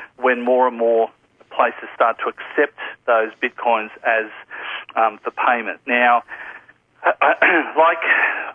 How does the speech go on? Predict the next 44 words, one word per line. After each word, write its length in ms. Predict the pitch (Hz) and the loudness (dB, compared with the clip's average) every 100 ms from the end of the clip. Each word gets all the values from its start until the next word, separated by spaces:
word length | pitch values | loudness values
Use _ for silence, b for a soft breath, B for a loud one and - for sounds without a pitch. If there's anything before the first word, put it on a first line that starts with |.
| _ _ _ _ _ _ | _ _ _ _ _ _
like, 320 | 139 147 202 - - _ _ | 2 2 0 -6 -8 _ _
um, 420 | - 123 120 113 110 B B B _ _ _ - | 2 4 2 -2 -12 B B B _ _ _ -2
when 160 | 147 - | -2 0
something 280 | 180 147 131 | -2 0 0
new 180 | 131 147 | 0 0
comes 260 | 143 135 | 0 0
on 120 | 135 | 0
the 80 | 127 | 2
market, 480 | 120 127 151 185 180 _ - | 2 2 2 0 -2 _ 0
say, 200 | 127 120 | 2 2
and 100 | 117 | 0
I'm, 100 | 117 | 0
and 120 | 120 | -2
I'm 100 | 127 | -2
gonna 200 | 160 131 | -2 -4
use 120 | 113 113 | -6 0
now, 180 | 117 - | 0 0
jump 180 | 139 127 | -2 2
over 180 | 123 117 | 0 0
to 100 | - 143 | -4 0
Uber, 380 | 147 139 107 - B B B - | 0 2 0 -2 B B B -2
um, 340 | 131 123 120 120 _ _ 139 | 2 2 2 -6 _ _ 2
a 40 | |
lot 160 | 151 214 | 4 2
of 80 | - | 2
people, 480 | 214 - 143 123 123 | 0 0 0 -2 -2
and, 160 | 135 131 | -2 0
and 120 | 135 | 0
again, 240 | 135 147 131 | 0 0 0
the 80 | |
tax 260 | - 170 170 160 | 0 0 2 -2
office 160 | 131 - | -2 -10
and 100 | 120 | 0
governments 320 | 127 123 117 | 0 0 -4
get 200 | 131 120 | -4 0
very 220 | 143 160 - - | 0 0 -2 -4
fearful 400 | 131 131 117 113 | -4 -2 -2 0
of 80 | |
anything 360 | 120 117 117 117 | -2 -4 -8 -10
that's 120 | 113 - | -10 -6
new 200 | 127 117 | -4 -2
and 200 | 113 117 | -4 -4
inno-, 560 | 147 143 131 - 139 135 | -2 -2 -4 -8 -8 -4
innovative. 460 | 147 143 120 110 | -2 -2 -2 -4